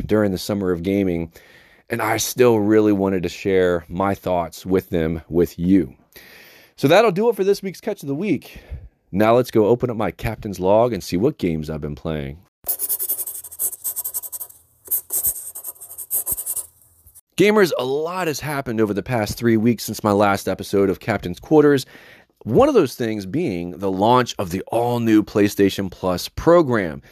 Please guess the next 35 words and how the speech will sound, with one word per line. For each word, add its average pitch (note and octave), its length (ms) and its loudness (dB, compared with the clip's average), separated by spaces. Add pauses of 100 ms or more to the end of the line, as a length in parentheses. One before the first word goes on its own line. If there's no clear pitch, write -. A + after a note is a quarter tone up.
(140)
It's - 180 -10
different G2 420 -2
tiers, C#3 680 4 (300)
premium D#3 760 0
and A#2 100 -2
elite D#3+ 520 0
and B2+ 140 0
extra B2 400 -2
and A#2+ 80 2
all B2 220 6
this. A#2+ 300 2 (400)
Well, B2 400 4 (180)
guys, C3 420 0
I B2 200 -4
am G#2+ 120 -6
very A2 300 0
happy G#2+ 360 -2
and F#2+ 100 -2
excited F#2+ 420 -2
to E2+ 60 -12
share D3+ 260 4
with G#2 240 -2
you F2+ 180 2
what F2+ 240 0
my A2 400 0
experience F2+ 680 0
has E2+ 160 -8
been F2 220 -2
so F2+ 200 0
far F2 420 2
with A2 420 4
the F#2+ 240 -2
all-new G2+ 480 0
PlayStation E2+ 680 -6
Plus. - 400 0